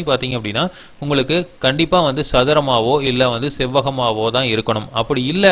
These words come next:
அப்படிங்கிற பட்சத்துல கண்டிப்பா கிராஸ் இருக்கும். எல்லா டைமும் பாத்தீங்க அப்படின்னா, உங்களுக்கு சதுரமோ இல்ல செவ்வகமோ வந்து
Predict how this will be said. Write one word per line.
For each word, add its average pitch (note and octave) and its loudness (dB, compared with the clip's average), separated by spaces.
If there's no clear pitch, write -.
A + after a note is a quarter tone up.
அப்படிங்கிற C3 0
பட்சத்துல C3 -4
கண்டிப்பா B2 -2
கிராஸ் A#2 2
இருக்கும். D#3 -2
எல்லா G3+ 4
டைமும் D#3 0
பாத்தீங்க C#3 0
அப்படின்னா, B2+ 0
உங்களுக்கு B2+ 0
சதுரமோ B2+ 2
இல்ல A#2 -2
செவ்வகமோ A#2+ 0
வந்து B2 -4